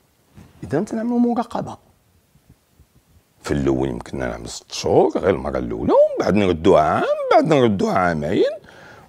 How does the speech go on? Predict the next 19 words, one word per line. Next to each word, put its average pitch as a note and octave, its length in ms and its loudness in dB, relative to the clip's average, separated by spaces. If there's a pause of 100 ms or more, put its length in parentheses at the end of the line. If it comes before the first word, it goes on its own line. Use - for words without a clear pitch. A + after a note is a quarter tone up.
(100)
ولا D#5+ 180 8
شفنا G3 280 4
شي D3+ 220 2
تغييرات G#2+ 1000 6
ولا F2 160 2
شي F3+ 140 -6
حاجة، C5 540 4 (640)
عندنا G#4+ 460 4
الحل C#5 500 4
باش G#3+ 180 4
نجاوبو D#3 400 8
على G#2+ 80 6
السؤال. F#2+ 580 0 (1000)
أش C3+ 220 6
هو؟ F3 280 2 (400)
العينة. E4+ 640 2 (1300)
نقبض - 360 2 (120)
نعمل D#2 220 -2
الشوكة، - 480 -6